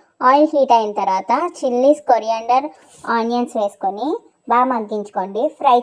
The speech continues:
చేసుకున్న దాంట్లో మనకి గ్రేవీ ఉంటుంది కదా, ఆ గ్రేవీ కూడా వేసుకొని బాగా మిక్స్ చేసేయండి. ఇంకా సాల్ట్ కానీ చిల్లీ పౌడర్ కానీ ఏం వేయాల్సిన అవసరం లేదు. బాగా,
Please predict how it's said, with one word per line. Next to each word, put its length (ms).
చేసుకున్న 380
దాంట్లో 360
మనకి 320
గ్రేవీ 360
ఉంటుంది 320
కదా, 200
ఆ 40
గ్రేవీ 380
కూడా 260
వేసుకొని 460
బాగా 200
మిక్స్ 240
చేసేయండి. 540
ఇంకా 240
సాల్ట్ 360
కానీ 320
చిల్లీ 300
పౌడర్ 360
కానీ 180
ఏం 100
వేయాల్సిన 560
అవసరం 300
లేదు. 240
బాగా, 240